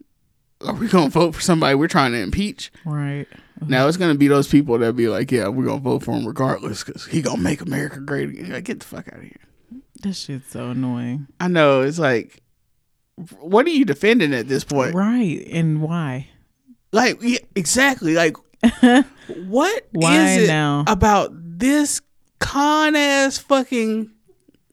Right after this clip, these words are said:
Speaker 1: loser that you're like, "I'm gonna ride for this nigga"?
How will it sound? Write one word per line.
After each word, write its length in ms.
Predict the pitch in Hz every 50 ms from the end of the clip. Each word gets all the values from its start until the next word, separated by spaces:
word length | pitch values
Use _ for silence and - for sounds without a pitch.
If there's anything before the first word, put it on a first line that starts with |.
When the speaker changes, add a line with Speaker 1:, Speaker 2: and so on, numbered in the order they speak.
| _ -
Speaker 1:
loser 800 | 170 190 202 240 294 349 370 370 320 240 165 120 101 160 180 - _ _ _ - - _ _ _ _ _ -
that 280 | 202 220 214 208 - -
you're 140 | 277 269 247
like, 340 | 214 185 160 151 143 - - _ _ -
"I'm 100 | 175 190 208
gonna 100 | 160 131
ride 280 | 151 156 160 160 143
for 80 | - 139
this 180 | 131 131 131
nigga"? 340 | 143 139 120 95 110 151 156